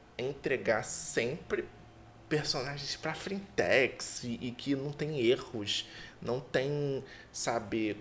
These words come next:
coisas negativas e tal. É interessante você mostrar como acontece na vida ou como pode acontecer pra pessoa entender aquilo, sabe? Tipo, ó, isso aqui não é legal,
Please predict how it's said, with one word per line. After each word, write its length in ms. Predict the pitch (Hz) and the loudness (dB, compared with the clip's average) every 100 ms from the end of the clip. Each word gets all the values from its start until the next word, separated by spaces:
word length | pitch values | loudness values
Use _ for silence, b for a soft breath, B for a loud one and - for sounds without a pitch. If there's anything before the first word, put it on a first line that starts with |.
| - | -4
coisas 320 | 117 117 - | -2 0 -2
negativas 800 | 127 123 120 - - 117 113 110 | 0 2 2 0 0 0 0 -2
e 60 | 123 | -4
tal. 360 | - 117 - - | -2 -2 -2 -2
É 140 | - 139 | 2 4
interessante 580 | - 185 147 143 123 - | 2 0 0 -2 -6 -6
você 260 | 127 - | -4 -4
mostrar 380 | 120 120 - 117 - | -4 -6 -4 -6 -6
como 200 | - 160 | -4 -4
acontece 500 | 196 165 156 120 - | -4 -6 -4 -4 -4
na 100 | 101 | -6
vida 300 | 98 101 120 - | -4 -2 -2 0
ou 120 | 127 | -2
como 280 | - 165 180 | 0 -2 -2
pode 260 | - 120 120 | 0 0 0
acontecer 720 | 107 101 101 - 104 139 B B B B | -6 -6 -4 -2 0 -2 B B B B
pra 120 | 185 | 0
pessoa 440 | 180 185 - 196 - - - | 2 0 4 2 2 -8 -8
entender 380 | 320 349 381 370 | 0 2 6 4
aquilo, 360 | 381 403 135 | 4 4 4
sabe? 320 | 113 117 143 110 | 4 4 4 0
Tipo, 260 | - - | -2 4
ó, 200 | 104 82 - - - - | 4 4 -2 -18 -16 -8
isso 120 | 101 | -8
aqui 140 | 90 | -4
não 80 | 92 | 0
é 40 | |
legal, 480 | 92 123 339 110 95 | 4 6 6 4 0